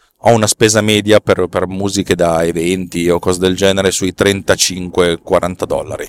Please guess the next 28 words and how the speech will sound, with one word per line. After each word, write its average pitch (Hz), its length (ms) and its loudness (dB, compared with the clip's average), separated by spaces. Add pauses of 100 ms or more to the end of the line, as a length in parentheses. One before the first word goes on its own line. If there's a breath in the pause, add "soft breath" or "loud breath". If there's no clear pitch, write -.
Che - 100 4
uno 175 100 8
potrebbe 110 260 4
dire 101 200 2
tanto, 87 360 0
no, 113 240 4
perché - 260 -4
ci - 60 -8
sono 101 140 -4
lavori 98 360 0
che 92 100 -8
magari 92 500 2
hanno 92 260 -2
un 92 100 -6
budget 90 520 0
di 92 180 -4
diverse 92 400 0
migliaia 95 320 2
di 98 200 2
euro, 92 580 0
la 107 100 0
parte 131 240 2
della 104 160 2
musica 113 220 -4
diventa 95 260 -4
la 90 60 0
parte 104 280 -2
meno, 107 420 -6